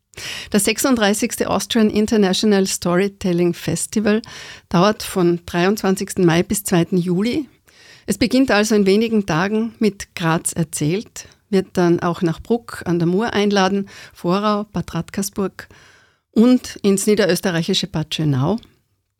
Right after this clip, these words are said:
Und ich freue mich sehr, dass ich jetzt die neue Intendantin des Festivals,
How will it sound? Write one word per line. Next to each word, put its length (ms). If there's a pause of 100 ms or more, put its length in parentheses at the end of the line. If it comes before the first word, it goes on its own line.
(400)
Und 140
ich 80
freue 180
mich 200
sehr, 240
dass 220
ich 120
jetzt 340
die 220
neue 460
Intendantin 880
des 220
Festivals, 720